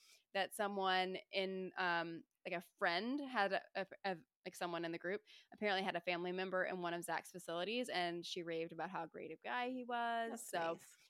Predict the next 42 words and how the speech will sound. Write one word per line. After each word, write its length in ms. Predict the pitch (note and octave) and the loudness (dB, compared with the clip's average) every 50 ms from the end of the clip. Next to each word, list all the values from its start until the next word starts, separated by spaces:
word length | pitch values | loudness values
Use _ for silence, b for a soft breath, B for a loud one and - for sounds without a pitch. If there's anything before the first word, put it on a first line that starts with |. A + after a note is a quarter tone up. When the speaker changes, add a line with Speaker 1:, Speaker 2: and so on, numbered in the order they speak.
| b E4 | b 2
Speaker 1:
anyway, 200 | C#4 B3 A3 A3 | 6 6 6 8
so 140 | - C#4+ | 8 8
I 80 | C4 C4+ | 8 8
just 180 | B3+ D4+ - - | 6 4 2 4
feel 80 | D#4+ | 4
like 160 | D4 D4 D4 - - | 6 6 4 2 0
I, 220 | A#3+ - - - | -2 2 4 6
I 40 | A#3+ | 8
haven't 220 | A#3+ B3 C4 A#3+ - | 8 8 6 2 -2
seen 180 | - A#3 A3 | -2 -2 0
anything 240 | G#3+ G#3 G3+ G#3 G3+ | 0 2 2 0 0
that's 140 | - - G3 | -2 -2 -4
a 40 | F#3+ | -2
negative 340 | F3 E3 D#3+ F3 F#3+ G#3 | -2 0 0 2 0 0
story 180 | - - A#3+ A#3+ | 2 2 2 4
about 180 | A#3+ C4 C4 D4 | 4 4 4 2
him, 200 | D#4+ D#4+ E4 E4+ | 2 0 0 0
so 180 | - B3 G3+ G3 | 2 4 4 4
it 40 | |
was 100 | F3+ G3 - | 4 2 -2
just 160 | G3+ - - | -2 -4 -6
nice 180 | F3+ - F#3 - | -6 -8 -10 -10
to 80 | F3+ | -12
see, 340 | - - F3 E3+ D#3+ D#3+ - _ _ _ _ _ _ _ _ - | -10 -8 -6 -6 -6 -6 -8 _ _ _ _ _ _ _ _ -2
um, 380 | F3 E3+ E3 D#3+ D#3+ E3 E3+ - - | 0 2 2 2 0 -2 -6 -8 -6
you 100 | A3+ G3 | -4 -4
know, 160 | - - F3+ - _ - | -4 -4 -6 -10 _ -12
some 180 | - - F#3+ | -10 -10 -8
positives 500 | F3+ F3 - - - - - - - - - - - - _ _ _ _ - - | -6 -8 -8 -8 -10 -12 -12 -12 -12 -14 -18 -20 -20 -20 _ _ _ _ -4 -2
Speaker 2:
I 80 | G3+ | 0
Speaker 1:
pop 0 | |
Speaker 2:
saw 240 | G3+ - - A3+ A#3 | 2 4 6 8 8
Speaker 1:
up. 0 | |
Speaker 2:
it 80 | B3 - | 6 4
the 120 | D4 C4+ | 2 2
other 220 | B3 A#3 A3 G#3+ G3+ | 4 4 4 2 2
week 400 | F#3 F#3+ F#3+ F#3+ F#3 F#3 F#3 - - | 0 2 2 4 4 2 2 -2 -4
when, 580 | F#3 F#3 F#3 F3+ F3 E3+ F3 F3 E3+ E3+ E3 - | 0 2 2 4 4 2 2 0 0 -2 -4 -4
uh, 380 | - E3 E3 F3 E3+ E3+ D#3 - | -2 -2 0 0 2 2 2 2
I, 460 | - - D#3+ E3 - - - E3+ E3+ | 4 4 4 4 4 4 6 6 6
Ivan's 320 | F3 E3+ F3+ F3+ F3+ F3 - | 6 4 2 -2 -2 -2 -2
one-on-one 640 | F#3+ F#3 F3+ F3+ F3+ F3+ F3+ F3+ F#3 F#3 F#3+ G#3+ | 0 2 2 2 2 2 2 2 2 0 -2 -4